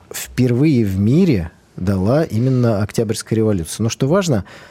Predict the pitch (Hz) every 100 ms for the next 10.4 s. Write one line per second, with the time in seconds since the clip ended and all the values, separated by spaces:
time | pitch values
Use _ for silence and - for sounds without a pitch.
0 | - - - - 104 127 139 151 147 139
1 | 131 135 - 202 - 113 98 - - -
2 | - - - 76 71 76 73 76 90 147
3 | 110 110 98 - 117 104 - 101 - 104
4 | 196 170 107 123 101 - 85 - 101 85
5 | - 92 - 98 82 73 82 - - -
6 | - _ 123 117 110 139 147 135 143 135
7 | 151 156 - - 80 - - 120 117 -
8 | 117 131 147 107 107 107 107 - 117 113
9 | 104 107 - 113 110 104 120 110 120 -
10 | 135 165 185 123